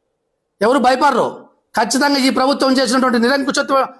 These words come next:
పనులకు ప్రతి పనుని ప్రజలకు తెలియజేస్తాం. మీరు చేసే ప్రజా వ్యతిరేక కార్యక్రమాలన్నింటినీ కూడా ప్రజలకు తెలియజేస్తాం. ఒకటే ఈ వైసీపీ ప్రభుత్వం, ఈ జగన్ రెడ్డి ప్రభుత్వం,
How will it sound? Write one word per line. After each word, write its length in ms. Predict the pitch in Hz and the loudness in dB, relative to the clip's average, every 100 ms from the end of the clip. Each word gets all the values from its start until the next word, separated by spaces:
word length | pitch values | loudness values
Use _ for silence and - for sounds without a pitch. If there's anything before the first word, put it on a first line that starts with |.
| _ _ 247 | _ _ 0
పనులకు 400 | 311 311 302 175 | 2 2 0 -2
ప్రతి 480 | - - 254 269 | -6 -4 -2 -2
పనుని 680 | - 247 349 370 247 139 - _ _ _ _ _ _ _ _ _ _ _ _ - | 0 0 2 2 0 -4 -14 _ _ _ _ _ _ _ _ _ _ _ _ -4
ప్రజలకు 260 | 233 302 226 | 0 0 0
తెలియజేస్తాం. 600 | 269 302 262 - 139 - - _ _ _ - | 0 2 0 0 -4 -6 -18 _ _ _ -2
మీరు 120 | 220 | 2
చేసే 600 | 247 294 262 269 175 - - | 2 2 2 0 -2 -6 -4
ప్రజా 260 | 233 320 | 0 2
వ్యతిరేక 380 | 285 277 311 285 254 | 2 0 0 0 0
కార్యక్రమాలన్నింటినీ 800 | 320 302 311 302 285 294 349 320 | 0 0 0 2 2 2 2 2
కూడా 220 | 311 226 139 - - _ - | 4 2 0 -6 -20 _ 0
ప్రజలకు 280 | 240 269 | 2 2
తెలియజేస్తాం. 600 | 233 240 233 180 131 104 - _ _ _ _ _ _ _ _ _ | 0 2 2 0 -2 -6 -10 _ _ _ _ _ _ _ _ _
ఒకటే 260 | 196 285 359 | 0 2 2
ఈ 120 | 269 | 2
వైసీపీ 400 | 240 240 269 247 | 2 2 2 2
ప్రభుత్వం, 440 | 214 226 226 247 | 2 0 2 0
ఈ 60 | 226 | 2
జగన్ 260 | 190 214 240 | 2 0 0
రెడ్డి 160 | 196 | 0
ప్రభుత్వం, 380 | 180 143 - - | 0 -2 -4 -14